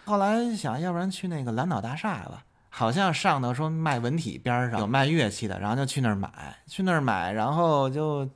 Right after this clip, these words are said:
电吉他，他那儿其实也没摆，没，没摆两把，然后感觉看着也挺糙的，还齁老贵。民谣吉他呢也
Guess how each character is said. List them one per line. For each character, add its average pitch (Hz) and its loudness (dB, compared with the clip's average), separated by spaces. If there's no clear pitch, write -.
电 165 2
吉 117 -2
他， 147 0
他 143 -4
那 170 -4
儿 127 -2
其 107 -8
实 135 -4
也 143 -4
没 104 -4
摆， 113 -2
没， 131 -2
没 165 -4
摆 156 -2
两 110 -8
把， - -8
然 - -10
后 123 -2
感 117 -2
觉 113 -2
看 151 -2
着 135 0
也 156 -2
挺 107 -8
糙 139 -4
的， 113 -2
还 127 -2
齁 147 -4
老 98 -4
贵。 147 -4
民 131 0
谣 185 6
吉 127 -2
他 139 0
呢 131 0
也 107 -4